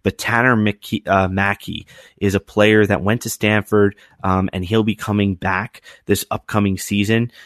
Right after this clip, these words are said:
Um, is next season or the following season. He's a player not to forget about in your deeper leagues. As we look at the freshmen, just some names to keep on your, kind of the tip of your tongue when we look at the freshman quarterback position.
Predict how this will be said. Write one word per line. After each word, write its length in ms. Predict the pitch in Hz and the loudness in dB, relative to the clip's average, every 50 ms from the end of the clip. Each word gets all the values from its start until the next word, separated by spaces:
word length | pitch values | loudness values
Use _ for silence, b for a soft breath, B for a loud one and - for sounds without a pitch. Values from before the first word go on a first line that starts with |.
| B B B B | B B B B
Um, 320 | 98 95 95 95 95 92 - | 0 2 2 2 0 -2 -4
is 200 | 95 90 - - | -6 -10 -8 -4
next 300 | 104 101 113 120 - - | -2 0 0 0 -2 -2
season 300 | - 120 117 107 113 110 | -2 0 0 2 2 2
or 80 | 104 101 | 0 0
the 80 | 95 | -2
following 400 | - - 107 104 104 107 107 107 | 0 0 2 2 4 2 0 -2
season. 340 | - - 120 113 107 117 117 | -2 -2 -2 0 0 0 -2
He's 220 | 104 101 117 113 | 0 0 -2 -2
a 40 | 123 | -2
player 240 | - - 131 120 113 | -2 2 2 4 4
not 280 | 107 104 101 101 104 - | 4 2 0 0 -2 -4
to 60 | 101 | -6
forget 280 | - 101 92 98 98 | -6 -4 -2 -2 0
about 380 | 98 95 95 95 92 87 101 B B B B | 0 0 0 0 0 -2 -4 B B B B
in 160 | - 101 98 | -4 -2 0
your 100 | 98 95 | 0 0
deeper 400 | 92 87 - 95 95 - - 90 | -2 -2 -4 -8 -8 -6 -8 -8
leagues. 420 | 92 90 92 92 90 85 80 - - B B B B B | -8 -8 -6 -6 -6 -6 -8 -12 -18 B B B B B
As 140 | 101 101 | -4 0
we 100 | 104 113 | 0 2
look 200 | 107 104 143 147 | 2 2 2 0
at 60 | 170 - | 0 -2
the 60 | 107 | -4
freshmen, 600 | - - - 107 110 117 - - 127 131 135 139 b b b b b b b - | -6 -2 0 0 0 0 -2 -2 0 0 -2 -2 b b b b b b b -10
just 220 | 90 - 123 - - | -4 -2 -2 0 0
some 180 | 127 107 98 | 0 2 2
names 280 | 98 101 101 110 113 - | 2 2 2 2 0 -4
to 60 | - | -6
keep 240 | - 120 113 104 - | -6 -6 -4 -2 0
on 300 | 110 110 107 107 107 107 - | 2 2 2 2 0 -2 -4
your, 520 | - 80 87 82 95 101 101 98 98 95 - | -8 -14 -8 -2 2 2 4 4 4 2 -2
kind 180 | - - 110 | -4 -8 -8
of 80 | 113 92 | -8 -8
the 60 | 90 | -10
tip 280 | - - - 120 - - | -10 -6 -6 -6 -4 -4
of 100 | 110 98 | -4 -2
your 140 | 101 98 95 | -2 -2 -4
tongue 360 | - - - 101 101 107 107 | -4 -2 -2 -2 0 0 0
when 100 | 104 104 | 0 0
we 100 | 101 98 | 0 0
look 160 | 98 101 - | -2 -4 -6
at 60 | 101 | -8
the 80 | - - | -14 -12
freshman 480 | - - - 101 - - - 107 101 | -10 -6 -6 -6 -6 -4 -6 -6 -6
quarterback 580 | 98 - - 104 104 104 101 101 104 107 - _ | -6 -4 -2 0 2 2 2 0 0 -2 -4 _
position. 520 | - 98 92 104 104 - - 117 117 117 | -6 -2 0 0 0 0 0 -2 -4 -4